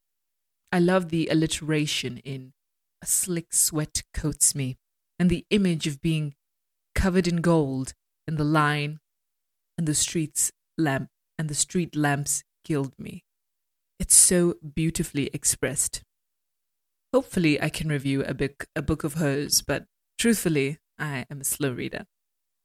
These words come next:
Now, she provided notable criticism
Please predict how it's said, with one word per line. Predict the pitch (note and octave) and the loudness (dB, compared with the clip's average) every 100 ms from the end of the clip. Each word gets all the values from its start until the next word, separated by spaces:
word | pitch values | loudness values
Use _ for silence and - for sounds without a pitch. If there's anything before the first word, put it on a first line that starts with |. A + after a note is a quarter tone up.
| _ | _
Now, | F#3 F#3 | -2 0
she | F#3 - B3+ | 0 0 -2
provided | C4 G3+ D3+ C#3 C3+ - | -2 -2 -2 -2 -4 -8
notable | C#3+ D#3 D#3 C#3+ D3+ C3+ | -6 -6 -6 -4 -2 -2
criticism | - F#3 E3+ - D#3+ C#3+ C#3 C#3+ | -4 -6 -6 -4 -4 -4 -6 -10